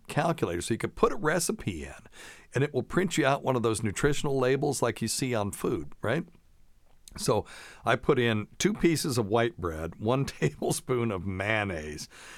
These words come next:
and then I, I couldn't find fried chicken skin, so I used bacon.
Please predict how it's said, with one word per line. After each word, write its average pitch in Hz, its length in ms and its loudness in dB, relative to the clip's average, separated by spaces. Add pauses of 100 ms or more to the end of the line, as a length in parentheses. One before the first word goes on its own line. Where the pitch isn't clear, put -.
(320)
and 107 240 2
then 104 240 2 (160)
I, 110 240 2
I 117 40 4
couldn't 151 260 2
find 107 400 0
fried 107 360 2
chicken 117 300 -4
skin, 113 300 0
so 107 140 -2
I 101 60 2
used 92 320 -4
bacon. 80 500 -8